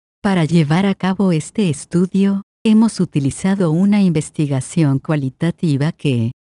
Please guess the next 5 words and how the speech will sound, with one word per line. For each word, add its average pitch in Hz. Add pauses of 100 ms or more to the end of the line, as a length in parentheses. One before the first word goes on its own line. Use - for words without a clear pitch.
(100)
por 131
tener 131
rango 143
de 190
cientificidad, 185